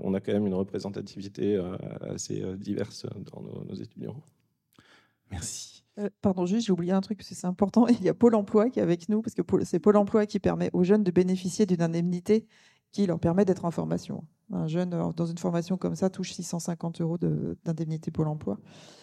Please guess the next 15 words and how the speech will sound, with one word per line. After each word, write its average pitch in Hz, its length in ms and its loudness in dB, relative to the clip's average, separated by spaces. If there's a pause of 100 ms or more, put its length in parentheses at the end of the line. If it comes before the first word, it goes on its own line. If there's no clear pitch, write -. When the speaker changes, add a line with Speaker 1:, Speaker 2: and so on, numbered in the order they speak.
(300)
Speaker 3:
Euh, 165 460 -2 (260)
donc 156 200 -8
ça, 190 80 -2
c'est 165 140 -2
aussi 156 200 -2
une 185 180 -2
des 160 140 4
clés 180 220 2
de, 143 560 0 (1000)
de, - 360 -6
de - 100 -10
ce - 160 -6
genre 160 180 0
de 165 80 -6
formation. 165 480 -8